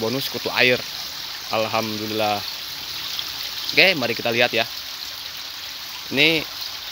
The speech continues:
mungkin yang sudah tahu, yang sudah lihat, pertama kali saya mulai ternak, niatnya cacing sutra, tapi malah banyak kutu air. Bahkan kemarin saya sempat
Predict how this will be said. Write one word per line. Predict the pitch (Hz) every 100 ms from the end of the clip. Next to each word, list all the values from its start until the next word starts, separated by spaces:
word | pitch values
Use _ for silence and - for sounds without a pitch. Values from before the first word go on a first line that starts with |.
| - 117
mungkin | - 180
yang | 160 127 123 120 120
sudah | 123 120 120
tahu, | 139 120 107 156 - 110
yang | 120
sudah | 127 120
lihat, | 117 113 113 - - - - - - - - - - - -
pertama | 131 139 139 135
kali | 135 139 160
saya | 127 135 123 123 127
mulai | 123 120 120 120 -
ternak, | 113 113 127 - - - - - - - - - - - -
niatnya | 127 135 123 - 151 147
cacing | 123 117 113
sutra, | 113 117 131 160 - -
tapi | 113 113 - 151
malah | 131 113 117 117
banyak | 110 113 113 -
kutu | 107 113 107
air. | 135 151 117 - - - - - - - - -
Bahkan | 107 - 156 151
kemarin | 131 139 156
saya | 147
sempat | 143 -